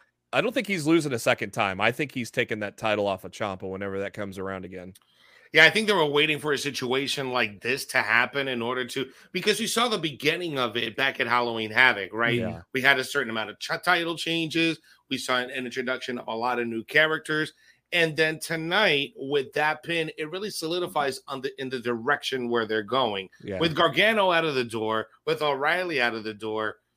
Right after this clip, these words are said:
Speaker 2: I mean, it's just only a matter of time for Breaker to get that position.
Speaker 1: Yeah.
Speaker 2: So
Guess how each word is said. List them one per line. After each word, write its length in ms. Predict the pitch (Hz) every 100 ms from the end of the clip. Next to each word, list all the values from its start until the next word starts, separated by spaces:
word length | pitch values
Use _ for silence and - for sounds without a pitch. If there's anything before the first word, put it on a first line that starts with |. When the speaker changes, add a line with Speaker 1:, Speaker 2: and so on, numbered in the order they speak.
| _ _ _ -
Speaker 2:
I 120 | 127
mean, 360 | 123 120 113 -
it's 180 | 151 131
just 240 | 147 135 127
only 180 | 123
a 60 | 117
matter 260 | 113 107 107
of 120 | 98
time 240 | 110 107
for 120 | 101
Breaker 320 | 98 107 98 101
to 100 | 95
get 240 | 107 98
that 220 | 104 101
position. 380 | 107 101 113 117
Speaker 1:
Yeah. 160 | 110 95
Speaker 2:
So 300 | 104 107